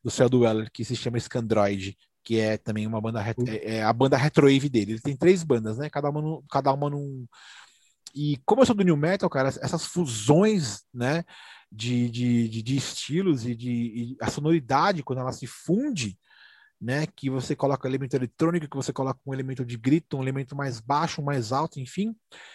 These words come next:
Speaker 1: é uma coisa que
Speaker 2: É,
Speaker 1: me chamou a
Speaker 2: é.
Speaker 1: atenção até hoje, né?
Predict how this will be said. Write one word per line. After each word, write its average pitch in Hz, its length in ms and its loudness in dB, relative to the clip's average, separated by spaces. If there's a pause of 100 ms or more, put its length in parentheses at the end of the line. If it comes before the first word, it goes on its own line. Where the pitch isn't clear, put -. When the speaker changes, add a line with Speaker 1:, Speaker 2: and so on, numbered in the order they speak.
(160)
Speaker 1:
é 151 80 2
uma 175 100 6
coisa 190 180 4
que - 80 0
Speaker 2:
É, - 20 4
Speaker 1:
me 120 200 4 (140)
chamou 120 240 6
a - 40 8
Speaker 2:
é. - 20 6
Speaker 1:
atenção 175 280 4
até 208 200 4
hoje, 147 440 8 (200)
né? 135 200 -6